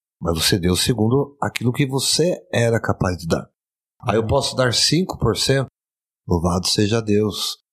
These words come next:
Speaker 1: Tem pessoas que podem dar dez por cento e manter-se fiel.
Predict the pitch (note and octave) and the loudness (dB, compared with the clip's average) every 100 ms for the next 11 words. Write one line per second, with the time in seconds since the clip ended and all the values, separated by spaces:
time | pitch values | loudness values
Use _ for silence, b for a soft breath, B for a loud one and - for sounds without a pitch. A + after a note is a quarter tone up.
0 | _ _ _ _ - F2+ - C#3 C#3 - | _ _ _ _ -4 0 2 2 2 -2
1 | - C3+ C#3 A2+ A#2 A2+ F#2+ A2+ G#2 - | 0 0 0 0 0 0 0 0 0 -2
2 | F2+ E2+ - F#2 D#2+ _ _ _ _ _ | 0 0 2 0 -2 _ _ _ _ _
3 | - A#2 D#3 F3 E3+ D3+ D#3+ E3 F#3+ F3+ | -2 0 2 0 -2 0 0 0 -2 0
4 | - F#3+ E3 E3 | 0 2 2 -2